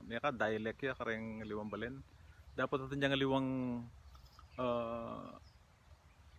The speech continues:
mas manayon na Kapampangan ning manong, ah, sakto. Ing katuki na, tirador,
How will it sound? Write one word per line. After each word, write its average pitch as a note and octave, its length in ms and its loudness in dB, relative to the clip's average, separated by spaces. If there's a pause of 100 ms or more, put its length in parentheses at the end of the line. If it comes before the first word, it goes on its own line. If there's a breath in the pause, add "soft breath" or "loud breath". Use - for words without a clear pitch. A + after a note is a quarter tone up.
(200)
mas - 480 0
manayon C3+ 400 6
na A2+ 120 0
Kapampangan A2+ 440 4
ning A2 360 -2
manong, G#2 480 0
ah, G2+ 240 0
sakto. G2+ 480 0 (600 loud breath)
Ing A#2+ 120 -4
katuki D3+ 320 2
na, A2 320 2 (520)
tirador, B2+ 680 8